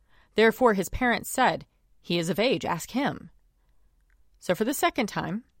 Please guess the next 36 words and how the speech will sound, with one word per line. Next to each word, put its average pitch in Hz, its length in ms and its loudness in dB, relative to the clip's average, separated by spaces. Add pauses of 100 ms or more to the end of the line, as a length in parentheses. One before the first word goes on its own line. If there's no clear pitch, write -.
(340)
they 170 120 0
called 190 280 4
the 247 60 4
man 220 260 4
who 214 80 4
had 202 100 6
been 208 160 2
blind, 170 440 0 (500)
and 185 100 0
they 208 80 4
said 294 280 0
to 190 60 -2
him, 160 340 -8 (600)
"Give 320 240 2
glory 262 280 6
to 214 100 0
God. 165 360 2 (240)
We 277 200 4
know 269 160 6
that 214 180 2
this 220 180 0
man 185 180 0
is 165 120 -2
a 151 60 -6
sinner." - 480 -4 (640)
He 175 180 -2
answered, 165 440 -4 (580)
"I 175 80 4
do 185 120 0
not 190 180 2
know 202 160 6
whether 196 240 4
he 196 140 0
is 170 100 -2
a 170 40 -2
sinner. 160 440 -4